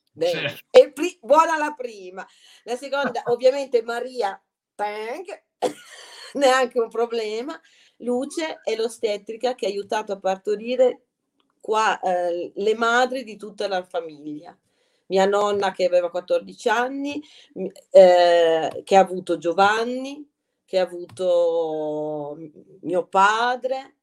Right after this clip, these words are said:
Speaker 1: eh, e mia madre che aveva diciotto anni mi ha partorito a casa, sono l'ultima nipote partorita a casa, e la Luce è arrivata e ha detto: "Giovanna, Giovanna, Giovanna,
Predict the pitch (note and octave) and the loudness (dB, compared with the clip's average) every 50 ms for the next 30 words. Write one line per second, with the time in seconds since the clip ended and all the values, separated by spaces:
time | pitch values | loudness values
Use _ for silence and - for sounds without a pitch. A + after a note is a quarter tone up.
0 | _ _ _ _ _ _ _ _ _ _ - - F3+ F3+ F3+ F3+ F3+ F3+ F3 F3 | _ _ _ _ _ _ _ _ _ _ -10 -6 -4 -2 -2 0 -2 -2 -2 -2
1 | F3 E3+ E3 E3 E3 D#3+ D#3 - _ G3 F#3+ F#3 F#3 F#3+ F#3+ F#3 F#3 F3+ F3+ - | -2 -4 -4 -6 -6 -8 -10 -12 _ -8 -8 -6 -6 -6 -6 -6 -8 -8 -8 -10
2 | E3+ F3 G3 A3 A3+ A3 G#3 F#3+ F#3+ F#3+ G3 G3 G#3 A3 A#3 B3 C4 D4 D4 _ | -12 -10 -10 -10 -8 -8 -6 -6 -6 -6 -6 -6 -6 -6 -6 -6 -6 -8 -12 _
3 | _ _ _ _ _ _ _ - F#3 F3 F#3 G#3+ A3 G#3+ F#3+ F3+ F3 - F#3 F#3 | _ _ _ _ _ _ _ -4 -4 -2 0 0 -2 0 -2 -2 -4 -4 -6 -12
4 | - - F#3+ F#3+ F#3+ - - A#3+ B3 A3 G3+ F#3 F#3 G3 G3+ A3+ B3 A#3 F#3+ F#3+ | -8 -6 -6 -6 -6 -4 -4 -2 -2 0 -2 -4 -6 -6 -8 -8 -8 -8 -8 -6
5 | - F#3 F3+ F3+ - F#3 F3+ G#3+ G#3+ G3+ - F3+ F#3+ G#3+ - G#3+ F#3+ F3+ F3+ F#3 | -6 -6 -6 -6 -8 -10 -10 -10 -10 -6 -4 -4 -4 -2 -2 -2 -2 -2 -2 -4
6 | G#3+ A#3 - F#3 E3 E3 E3+ E3+ F3 F#3+ A3 A#3+ A#3 - - G#3+ F#3+ F#3 F3+ F#3 | -6 -10 -12 -14 -10 -6 -6 -6 -6 -6 -8 -8 -8 -10 -12 -10 -8 -6 -6 -6
7 | F3+ - G3+ G3 G3 F#3 F3+ - F3+ F#3 F#3 - F3+ G3 F#3+ - B3 C4+ - G3+ | -6 -6 -8 -8 -8 -8 -2 -2 -2 -2 -2 -4 -8 -8 -6 -4 -4 -2 0 2
8 | F#3+ A#3 B3 C4 A3+ F#3+ F3+ F#3+ F#3 F3 F#3+ F#3 - A#3+ G3+ F3 F3+ F3+ F3+ G3 | 2 4 4 4 4 4 2 -2 -4 -8 -14 -6 -4 -2 -2 -2 0 0 0 0
9 | - G#3 F#3 - - _ - - - - - - _ _ _ _ _ _ _ _ | 0 0 0 0 2 _ 0 0 0 -2 -12 -20 _ _ _ _ _ _ _ _
10 | - A#4 B4+ B4+ C5 B4+ C5 - B4 B4+ B4+ C#5+ C5 B4+ B4 B4 C5 C#5 D5 D5 | 4 6 6 6 6 6 4 4 2 2 2 0 0 -2 0 0 -2 -2 -2 -2
11 | C5 A#4+ A#4 G#4+ F#4+ - | -2 -2 -2 -2 -4 -6